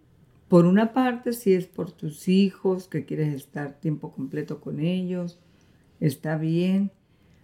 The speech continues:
Pero por otra parte, pienso que es prematuro que tú salgas de la televisión porque estás en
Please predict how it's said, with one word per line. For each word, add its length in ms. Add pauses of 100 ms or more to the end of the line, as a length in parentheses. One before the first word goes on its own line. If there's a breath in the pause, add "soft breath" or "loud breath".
(420)
Pero 680
por 140
otra 320
parte, 840 (220)
pienso 560
que 100
es 160
prematuro 920 (880)
que 140
tú 180
salgas 460
de 140
la 200
televisión 880 (1120)
porque 240
estás 380
en 440